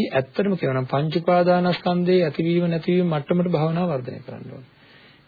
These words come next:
ඒකත් එක්ක ඇති වෙනවා පංච උපාදානස්කන්ධයේ ඇතිවීම, නැතිවීමට වැඩිය පංච උපාදානස්කන්ධයේ නැතිවීමට හිත යොමු වෙනවා ඊට පස්සේ. ඒක හිත යොමු කරන්න ඕනේ.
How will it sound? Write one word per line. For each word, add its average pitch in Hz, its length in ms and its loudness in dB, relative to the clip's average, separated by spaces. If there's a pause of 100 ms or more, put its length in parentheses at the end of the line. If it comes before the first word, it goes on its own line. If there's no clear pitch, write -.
ඒකත් 170 320 2
එක්ක 190 140 2
ඇති 180 180 2
වෙනවා 190 180 2
පංච 170 240 -2
උපාදානස්කන්ධයේ 175 1000 2
ඇතිවීම, 175 360 2
නැතිවීමට 175 500 0
වැඩිය 156 280 2
පංච 160 260 -4
උපාදානස්කන්ධයේ 170 1040 0
නැතිවීමට 180 560 2
හිත 180 140 2
යොමු 131 180 0
වෙනවා 110 160 -8
ඊට 110 140 -12
පස්සේ. - 300 -18 (1400)
ඒක 131 180 -2
හිත 139 180 0
යොමු 170 200 2
කරන්න 104 300 -2
ඕනේ. 117 280 -8